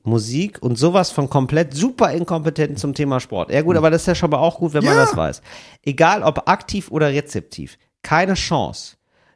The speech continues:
Speaker 1: Dafür ruft um Himmels Willen <laughs> eine andere an. Sehr gut. Nützt das was? Ganz liebe Grüße.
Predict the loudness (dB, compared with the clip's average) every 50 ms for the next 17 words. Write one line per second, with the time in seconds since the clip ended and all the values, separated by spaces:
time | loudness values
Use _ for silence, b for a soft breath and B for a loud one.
0 | b 2 2 4 4 2 -2 -2 0 0 -2 -2 -2 -6 -4 -2 0 2 2 2
1 | 2 2 0 -2 -4 -6 -4 0 0 0 2 2 0 0 0 0 0 0 2 2
2 | 2 2 2 2 2 2 2 2 2 2 4 4 2 2 2 0 -4 -2 -2 -2
3 | -2 0 0 0 2 2 0 -2 -4 -8 -12 B B B B B B B 2 4
4 | 2 2 0 -4 -2 -2 -2 -2 0 -2 -2 -2 -2 -2 0 0 0 0 -2 -6
5 | -8 -6 -6 -4 -4 -4 -6 -4 -4 -4 -4 -4 -4 -6 -4 -4 -6